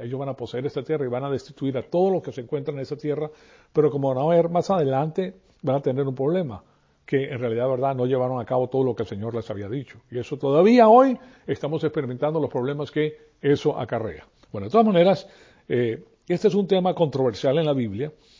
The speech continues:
y hay que estar preparados para contestar la pregunta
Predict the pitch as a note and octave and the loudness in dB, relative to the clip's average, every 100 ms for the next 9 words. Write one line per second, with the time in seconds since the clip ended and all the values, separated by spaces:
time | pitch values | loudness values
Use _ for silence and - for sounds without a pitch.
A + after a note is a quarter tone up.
0 | _ - D3+ D3+ D#3+ F3+ F3 F#3 C#3+ C3 | _ 0 2 2 2 2 2 2 2 2
1 | D#3 D3+ E3 C3 C3 A#2 A2+ C#3 C#3 C#3+ | 2 2 0 0 -2 -6 -4 0 2 0
2 | B2+ B2 C#3 E3 D#3 | -2 -4 -4 -2 -2